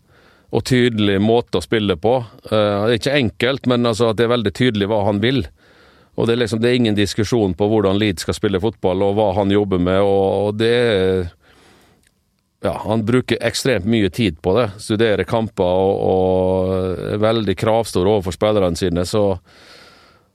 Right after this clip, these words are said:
og det har gjort Leeds bedre, uten tvil. Og så får vi se da om hvor lenge det er interessant nok, og hvor lenge lærevillig en, en, en spillerstall eller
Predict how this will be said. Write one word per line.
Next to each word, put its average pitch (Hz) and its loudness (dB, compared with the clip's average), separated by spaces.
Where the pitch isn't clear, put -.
og 135 0
det 147 2
har 151 2
gjort 143 0
Leeds 117 -2
bedre, 123 2
uten 131 -2
tvil. 147 0
Og - -2
så 131 -4
får 131 0
vi 113 0
se 131 0
da 135 2
om 120 0
hvor 123 0
lenge 123 2
det 113 2
er 101 2
interessant 104 -2
nok, 98 -2
og 101 2
hvor 110 0
lenge 110 2
lærevillig 110 0
en, 104 0
en, 104 -2
en 110 -2
spillerstall 104 0
eller 101 2